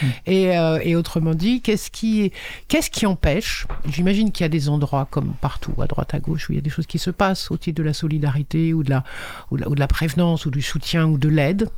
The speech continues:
J'imagine, peut-être tu peux nous raconter quelques, des, des choses là-dessus. Mais qu'est-ce qui, comment est-ce qu'on pourrait engager ça avec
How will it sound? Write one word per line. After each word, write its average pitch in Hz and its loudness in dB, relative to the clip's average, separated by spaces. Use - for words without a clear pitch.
J'imagine, 143 0
peut-être 151 -2
tu - -14
peux 143 -4
nous 135 0
raconter 147 -2
quelques, 143 -4
des, 113 -4
des 113 -4
choses 151 -4
là-dessus. 185 -2
Mais 175 2
qu'est-ce - 0
qui, 208 -2
comment 208 2
est-ce 214 -2
qu'on 202 0
pourrait 185 2
engager 196 4
ça - -2
avec 170 0